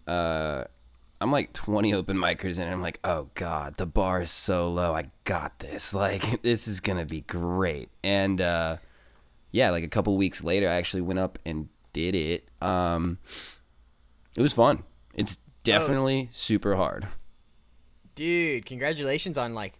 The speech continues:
Speaker 2: doing it. That's sick.
Speaker 1: Yeah, thanks. It's, like, it's definitely something that I wanna, like, continue to purs-, pursue, like, later. But, dude, there's such a,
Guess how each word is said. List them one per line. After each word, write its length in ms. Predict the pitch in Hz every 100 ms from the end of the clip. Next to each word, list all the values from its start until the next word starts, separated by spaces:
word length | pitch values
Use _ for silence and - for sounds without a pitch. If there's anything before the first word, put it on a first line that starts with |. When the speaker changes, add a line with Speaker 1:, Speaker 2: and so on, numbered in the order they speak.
| 120 104
Speaker 2:
doing 320 | 110 139 98
it. 140 | 95
That's 180 | 87 113
sick. 400 | - 139 120 - - - -
Speaker 1:
Yeah, 260 | - 147 123
thanks. 400 | - 110 110 -
It's, 180 | - -
like, 200 | 143 - - - - - - -
it's 320 | 127 - - -
definitely 300 | 131 160 214
something 320 | - 127 131
that 100 | 123
I 120 | 107 104
wanna, 220 | 107 107
like, 260 | 87 - - -
continue 420 | 107 98 104 101
to 100 | 98
purs-, 300 | 92 104 - -
pursue, 280 | - 101 101
like, 180 | 87 73 -
later. 420 | 87 90 98 123
But, 220 | 101 80
dude, 160 | 87 73
there's 180 | 95 -
such 200 | 92 -
a, 120 | 80